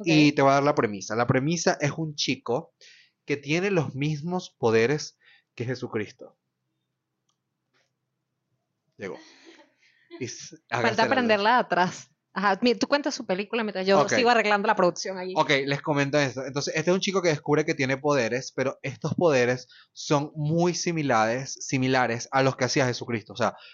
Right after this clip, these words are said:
Speaker 2: empieza a sanar personas, a convertir el agua en vino. Entonces empiezas a ver que se empiezan a desarrollar todas estas cosas y son,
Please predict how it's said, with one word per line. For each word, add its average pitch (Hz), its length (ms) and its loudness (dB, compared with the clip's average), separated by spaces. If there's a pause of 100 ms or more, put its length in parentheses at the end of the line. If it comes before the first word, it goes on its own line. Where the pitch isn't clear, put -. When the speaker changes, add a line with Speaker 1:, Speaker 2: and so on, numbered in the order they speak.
(160)
Speaker 2:
empieza 131 400 2
a 131 180 0
sanar 113 320 0
personas, 143 1040 4 (240)
a 120 120 -8
convertir 113 440 -4
el 107 120 0
agua 104 240 0
en 101 120 -10
vino. 147 1040 4 (340)
Entonces 160 320 0
empiezas 185 340 2
a 190 40 4
ver 165 140 0
que 170 100 -2
se 202 60 -2
empiezan 165 280 2
a 190 40 4
desarrollar 170 400 2
todas 165 200 2
estas 170 220 -6
cosas 175 400 2 (320)
y 180 320 2
son, 156 400 0